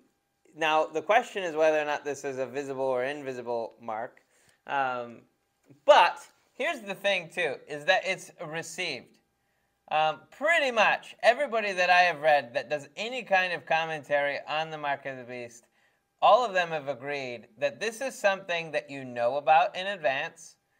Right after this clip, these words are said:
Uh, you know, you are conscious of what it is going to do.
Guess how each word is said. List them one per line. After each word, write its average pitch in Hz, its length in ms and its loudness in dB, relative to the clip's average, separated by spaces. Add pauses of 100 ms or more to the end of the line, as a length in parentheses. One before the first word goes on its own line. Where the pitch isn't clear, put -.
(560)
Uh, 147 260 2
you 190 240 -6
know, 190 720 2
you 147 220 -8
are 151 180 4 (180)
conscious 165 1000 -2 (300)
of 165 460 8
what 160 400 2
it 170 120 4
is 151 160 0
going 156 480 0
to 143 80 -8
do. 131 240 -6